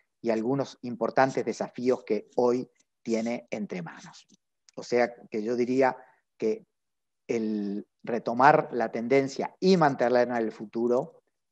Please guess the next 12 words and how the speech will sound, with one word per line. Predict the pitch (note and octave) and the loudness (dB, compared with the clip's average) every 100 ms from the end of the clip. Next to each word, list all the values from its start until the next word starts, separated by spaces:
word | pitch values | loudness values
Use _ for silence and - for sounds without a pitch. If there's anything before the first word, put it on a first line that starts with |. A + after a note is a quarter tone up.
| - | 2
es | C#3 C#3 - | 2 2 2
todo | B2+ B2 | 4 4
un | A#2 | 0
desafío | G#2+ G#2 - G#2+ A2+ A#2+ - - _ _ _ | -2 -4 -4 -2 0 -2 -6 -20 _ _ _
que | G#2 G2 G2 - | -4 -4 -6 -6
tenemos | A2+ A2 A#2 A#2 | -4 -2 -2 -2
que, | - G#2+ G2 - - | -2 -2 -2 -8 -12
eh, | G#2+ F#2 F2 E2 - _ _ - - | -10 -10 -10 -12 -16 _ _ -20 -14
eh, | F3+ - | -12 -14
jugar | - A2+ A2+ B2 | -10 -4 2 2
entre | A#2 A2+ F#2+ | 2 -4 -10
todos. | - - _ | -14 -20 _